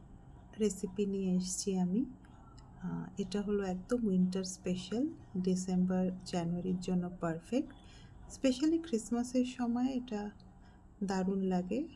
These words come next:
ঠান্ডার সময় খেতে। চা, কফি ছাড়া আর একটা এরম হট ড্রিঙ্কস আছে যেটা শীতকালে খেতে দারুণ লাগে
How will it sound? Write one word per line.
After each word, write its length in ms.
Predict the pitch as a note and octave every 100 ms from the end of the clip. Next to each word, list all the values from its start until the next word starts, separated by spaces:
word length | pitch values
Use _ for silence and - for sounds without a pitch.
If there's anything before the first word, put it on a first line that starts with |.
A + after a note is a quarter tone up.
| - -
ঠান্ডার 380 | - F3+ F3 F3+
সময় 440 | F3+ F#3 F3+ F3 E3+
খেতে। 400 | - F3+ G#3+ B3+ - - - - -
চা, 280 | - G#3+ A3+ A#3+
কফি 340 | A3+ A3 A#3 A3
ছাড়া 400 | - G3 G#3 B3
আর 200 | G3+ F#3+
একটা 440 | G3 - B3 B3
এরম 360 | B3 G#3+ G#3+ G#3+ - - - - - -
হট 280 | F#3 F3 -
ড্রিঙ্কস 360 | G#3 G#3 G#3
আছে 360 | G3 F3+ - B3
যেটা 480 | C4 G3 F#3 F#3+ - - -
শীতকালে 580 | - F#3+ F#3 - F3+ F#3
খেতে 380 | F#3 - F#3 F#3
দারুণ 380 | F3 E3 F3+ F3+
লাগে 420 | E3+ E3 F#3